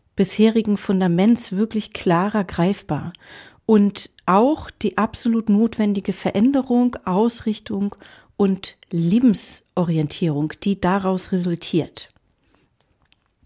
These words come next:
Also, schauen wir uns dazu einmal die älteren Generationen und ihre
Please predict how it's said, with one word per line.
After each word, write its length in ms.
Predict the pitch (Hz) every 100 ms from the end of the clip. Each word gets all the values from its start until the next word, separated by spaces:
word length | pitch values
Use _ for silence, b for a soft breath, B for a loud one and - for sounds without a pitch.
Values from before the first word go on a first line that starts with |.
| -
Also, 340 | 202 190 165 262 _ B B B B B B B B
schauen 360 | - 214 254 320
wir 120 | 285
uns 180 | 202 -
dazu 460 | 180 - - 247 262
einmal 540 | 175 196 214 214 220 - -
die 200 | 190 -
älteren 520 | 185 233 220 185 180
Generationen 800 | 180 175 175 165 - 175 196 220
und 240 | 196 180 -
ihre 640 | 214 226 214 208 208 208